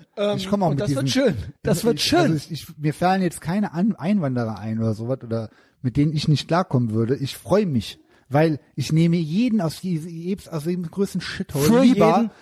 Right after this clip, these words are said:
Speaker 1: wenn
Speaker 2: als
Speaker 1: ich
Speaker 2: den schlauen
Speaker 1: einen
Speaker 2: Allmann.
Speaker 1: Böhmermann-Deutschen dafür we-, loswerden
Speaker 2: Richtig,
Speaker 1: kann. Genau,
Speaker 2: genau.
Speaker 1: genau. Würde ich
Speaker 2: Also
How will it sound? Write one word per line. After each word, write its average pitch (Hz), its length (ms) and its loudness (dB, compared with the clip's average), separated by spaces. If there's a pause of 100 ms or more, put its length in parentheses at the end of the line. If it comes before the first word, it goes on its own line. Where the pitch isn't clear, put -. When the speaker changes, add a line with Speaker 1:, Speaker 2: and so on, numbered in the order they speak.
(180)
Speaker 1:
wenn 247 140 4
Speaker 2:
als 311 40 -4
Speaker 1:
ich 277 120 2
Speaker 2:
den 285 60 0
schlauen 285 300 4
Speaker 1:
einen 190 80 2
Speaker 2:
Allmann. - 160 6 (100)
Speaker 1:
Böhmermann-Deutschen 208 580 -2
dafür 170 340 -6
we-, 196 120 -12
loswerden 190 440 -2
Speaker 2:
Richtig, - 240 -10
Speaker 1:
kann. 175 80 -4
Genau, 165 100 -2
Speaker 2:
genau. 180 240 -6 (100)
Speaker 1:
genau. 156 320 -6
Würde 226 220 0
ich - 80 -6
Speaker 2:
Also 208 220 0